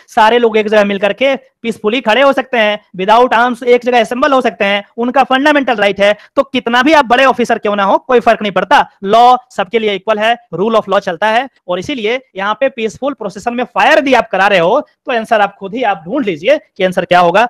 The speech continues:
आशा करते हैं कि आप answer ढूंढने में सफल हो जाएंगे, ठीक है। तो इतना देर लगा, करीब आधा घंटा के आसपास लग गया आपको ये question बताने में। मेरा मकसद ये question बताना नहीं था,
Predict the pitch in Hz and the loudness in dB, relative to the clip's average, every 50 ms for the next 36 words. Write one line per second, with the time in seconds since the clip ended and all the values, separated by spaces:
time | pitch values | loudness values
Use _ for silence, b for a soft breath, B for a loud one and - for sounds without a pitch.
0 | - _ _ 165 185 185 262 226 185 180 - - 208 196 180 196 233 254 - _ | -4 _ _ -4 -2 -2 -2 -2 -2 -4 -2 0 -2 0 0 -2 -4 -6 -8 _
1 | _ - 196 190 208 214 - 180 180 - 214 208 165 170 175 170 170 175 170 180 | _ -2 0 0 0 0 -2 -4 -2 0 -2 -2 -2 -4 -8 -8 -8 -6 -4 -4
2 | 220 254 - - _ _ - 202 180 - 208 196 175 147 - 127 117 107 - - | -4 -4 -6 -10 _ _ -6 -6 0 0 0 2 2 -2 -2 -6 -10 -12 -16 -20
3 | _ _ _ _ 240 277 269 247 170 - - _ _ _ _ 233 254 262 - 220 | _ _ _ _ -4 0 2 0 0 0 -2 _ _ _ _ 2 2 4 2 0
4 | - 269 302 330 285 269 269 269 254 220 214 240 269 254 240 226 240 233 196 196 | 0 0 0 2 2 2 2 2 4 4 4 2 2 2 2 2 4 4 4 4
5 | 233 247 240 240 220 240 233 240 220 214 196 - 220 220 220 202 190 170 170 170 | 4 4 4 2 2 0 0 2 0 0 0 -2 -4 -4 -4 -8 -8 -4 -2 0
6 | 214 233 202 - - - 202 202 202 196 185 175 180 196 180 165 151 151 160 190 | 0 0 0 -2 -4 -6 -6 -6 -6 -6 -6 -8 -8 -6 -8 -6 -6 -6 -6 -6
7 | 202 202 233 247 240 - _ _ 180 202 247 285 269 247 226 - 262 240 226 220 | -4 -4 -6 -8 -8 -12 _ _ -6 -2 -2 0 0 -2 -2 -4 -4 -2 -2 -2
8 | 220 202 180 - 214 202 170 151 160 175 196 214 190 156 156 151 - 175 208 262 | -2 -2 -4 -4 -2 -2 -2 0 0 0 0 0 -2 -2 -6 -6 -2 0 0 0
9 | 254 | 0